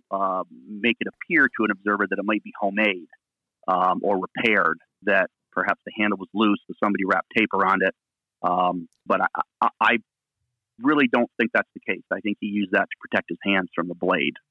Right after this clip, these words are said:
Um, but yes, there was one inch of, of cotton surgical tape wrapped around the bl-, uh, the handle near the blade.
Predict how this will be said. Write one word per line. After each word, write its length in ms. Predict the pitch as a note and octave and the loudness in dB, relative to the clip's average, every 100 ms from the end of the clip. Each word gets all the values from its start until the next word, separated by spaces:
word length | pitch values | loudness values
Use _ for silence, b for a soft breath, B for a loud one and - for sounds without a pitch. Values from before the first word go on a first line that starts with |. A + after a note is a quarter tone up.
| - | -4
Um, 340 | F#2 F#2 F2 - _ - | 0 2 0 -6 _ -2
but 100 | B2 | 2
yes, 200 | A2+ F#2+ - | 4 2 0
there 120 | G#2 | 0
was 260 | G2+ G#2 G2 _ _ _ _ | 2 0 -2 _ _ _ _
one 260 | G2+ A2 A2 | -2 2 4
inch 180 | A2 - | 2 0
of, 80 | G2 F2 - | -4 -4 -6
of 120 | G2+ - | -6 0
cotton 240 | G2+ G2+ G2+ | 0 0 -2
surgical 340 | G#2+ G2 - F#2 G2 | -2 -2 -6 -4 -2
tape 140 | F#2 | 0
wrapped 260 | F#2+ F#2 - | 0 0 0
around 240 | F2+ F2 E2+ | 0 -2 -4
the 40 | |
bl-, 100 | - - - | -8 -6 0
uh, 220 | F#2 E2+ - | 0 0 -4
the 200 | - F#2+ | -6 -4
handle 240 | E2+ - | -4 -6
near 140 | F2 F2 | -4 -6
the 80 | - | -4
blade. 240 | D#2 A#1+ | -4 -4